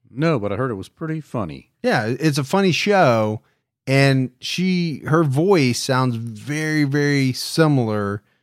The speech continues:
Speaker 2: to, like, the, the main female character on the show.
Speaker 1: Oh, really?
Speaker 2: Yeah, that's why I thought of it.
Speaker 1: Okay.
Speaker 2: Um, cool voice, kinda
Speaker 1: Yeah.
Speaker 2: Carolina-y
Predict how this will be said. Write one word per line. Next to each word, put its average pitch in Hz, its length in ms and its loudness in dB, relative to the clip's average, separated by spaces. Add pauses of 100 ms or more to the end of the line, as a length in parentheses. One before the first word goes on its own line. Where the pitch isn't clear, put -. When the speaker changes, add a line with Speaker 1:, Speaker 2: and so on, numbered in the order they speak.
(260)
Speaker 2:
to, 123 340 2
like, 117 300 0
the, 107 320 0
the 110 100 -2
main 120 320 2
female 127 420 0
character 135 440 0
on 135 100 -2
the 131 80 -2
show. 147 240 -4
Speaker 1:
Oh, 143 100 -8
really? 113 380 -10 (460)
Speaker 2:
Yeah, 123 340 2
that's 123 320 0 (400)
why 98 160 -6
I 85 40 -8
thought 92 260 -8
of 92 100 -14
it. 101 120 -16 (240)
Speaker 1:
Okay. 107 380 -6 (200)
Speaker 2:
Um, 95 300 -6
cool 160 280 4
voice, 127 640 2
kinda 110 560 -2 (240)
Speaker 1:
Yeah. 101 240 -4
Speaker 2:
Carolina-y 123 1040 2